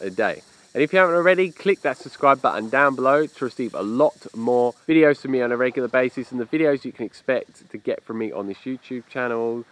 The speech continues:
is one meal a day informational videos, showing you what I eat for my one meal a day on a plant-based diet,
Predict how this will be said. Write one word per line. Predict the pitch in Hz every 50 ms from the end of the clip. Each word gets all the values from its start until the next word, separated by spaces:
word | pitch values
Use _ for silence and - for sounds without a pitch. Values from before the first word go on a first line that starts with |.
| _ - _ _ _
is | - 104 107 107 98 - -
one | - 104 117 117 120 117
meal | 113 104 101 101
a |
day | 98 104 101 98 98 - -
informational | - 90 90 - 98 101 104 113 131 151 165 156 - - 156 151 151 143 143 143 143 - _ _ _ _
videos, | 131 127 123 123 120 120 120 120 120 120 120 120 117 120 117 - - _ _ _ _ _
showing | - - 131 120 113 107
you | 104 104
what | 101 85 78 104
I |
eat | 117 120 113 - - - - _ _
for | _ 113 107 104 92
my | 92 98
one | 98 101 107 107 107 101 95 - -
meal | 98 98 98 95 95 95 95 - - _ _ _ _ -
a | 95
day | 90 107 110 110 110
on | 104 101 98
a | 92
plant-based | - - 107 101 95 82 - 85 90 85 87 85 - _ - 117 104
diet, | - 117 117 117 117 117 117 113 101 - - _ _ -